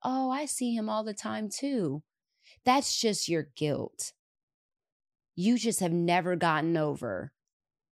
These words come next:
what happened." So she plays on his trauma to make him think that he's just feeling guilty about what happened with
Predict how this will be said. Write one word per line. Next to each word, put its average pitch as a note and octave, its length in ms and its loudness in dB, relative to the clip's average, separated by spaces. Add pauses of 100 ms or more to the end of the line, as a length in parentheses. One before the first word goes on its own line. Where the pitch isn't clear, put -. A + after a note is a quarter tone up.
(120)
what D3+ 200 2
happened." C3+ 680 -4 (720)
So A#3 180 6
she A3 240 2
plays A#3 800 4
on G3 300 4
his E3+ 320 2
trauma D3+ 800 2 (560)
to A3+ 140 6
make F#3+ 380 4
him F3 480 2 (340)
think G3+ 360 4
that F3 340 8 (280)
he's A#3 320 6
just G3+ 300 2
feeling F#3+ 380 4
guilty G3+ 480 4
about E3 460 8
what F#3 380 4 (280)
happened F#3 680 4 (220)
with F3+ 380 4